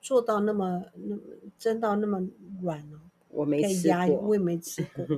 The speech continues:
Speaker 2: <laughs> 我没吃过。
Speaker 1: 嗯。
Speaker 2: 再来是煮汤跟煮粥。
Speaker 1: 哦，这个 OK。嗯，所以你也会把它做成南瓜粥啊。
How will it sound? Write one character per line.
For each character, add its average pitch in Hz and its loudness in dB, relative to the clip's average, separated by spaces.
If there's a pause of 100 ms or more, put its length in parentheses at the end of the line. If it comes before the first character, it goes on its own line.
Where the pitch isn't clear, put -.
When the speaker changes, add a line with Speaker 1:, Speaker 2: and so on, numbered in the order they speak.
Speaker 2:
<laughs> 135 -12
我 135 -4
没 127 -4
吃 - -10
过。 123 -8 (160)
Speaker 1:
嗯。 175 -6 (1200)
Speaker 2:
再 247 8
来 190 10
是 190 8
煮 135 -2
汤 185 0
跟 180 6
煮 - -8 (100)
粥。 147 2 (640)
Speaker 1:
哦， 208 4
这 214 0
个 294 8
OK。 202 0 (340)
嗯， - -10
所 - -4
以 - 2
你 240 0 (180)
也 190 6
会 247 4
把 185 2
它 196 -4
做 240 2
成 175 -2
南 185 2
瓜 214 0
粥 208 -2
啊。 208 -8